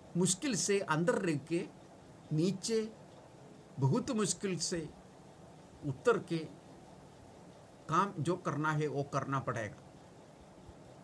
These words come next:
बहुत मुश्किल से करता है, क्योंकि एक workshop का जैसे, एक घर का जैसे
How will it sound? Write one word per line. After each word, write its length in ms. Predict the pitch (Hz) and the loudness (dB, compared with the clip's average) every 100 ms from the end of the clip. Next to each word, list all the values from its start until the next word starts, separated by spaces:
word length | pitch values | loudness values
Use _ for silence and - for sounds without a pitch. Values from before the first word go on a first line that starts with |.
| - - - - - - - - | -20 -20 -20 -20 -20 -20 -12 -2
बहुत 360 | 139 147 247 262 | 0 2 -2 0
मुश्किल 360 | 214 - 233 | 0 0 0
से 160 | 170 190 | -2 -2
करता 300 | 170 131 113 | -4 -6 -6
है, 240 | 98 - - - - - - - - - - - - - - - - - - - - - - - - - - - - | -8 -10 -14 -18 -20 -20 -20 -20 -20 -20 -20 -20 -20 -20 -20 -20 -20 -20 -20 -20 -20 -20 -20 -20 -20 -20 -20 -8 0
क्योंकि 440 | 165 165 196 254 - - - - - - - - - - - - - - - - - - - - - | 4 4 2 -2 -8 -20 -20 -20 -20 -20 -20 -20 -20 -20 -20 -20 -20 -20 -20 -20 -20 -20 -20 -18 0
एक 220 | 226 220 | 2 2
workshop 560 | 190 185 170 247 226 - | 4 2 2 2 0 2
का 80 | 214 | 2
जैसे, 440 | 190 190 - 240 - - - - - - - - - 175 | 4 2 0 -2 -10 -18 -20 -20 -20 -20 -20 -20 -4 0
एक 260 | 202 175 | 0 4
घर 180 | 165 185 | 4 4
का 200 | - 240 | 2 2
जैसे 540 | 180 196 190 202 196 | 4 4 4 -2 -4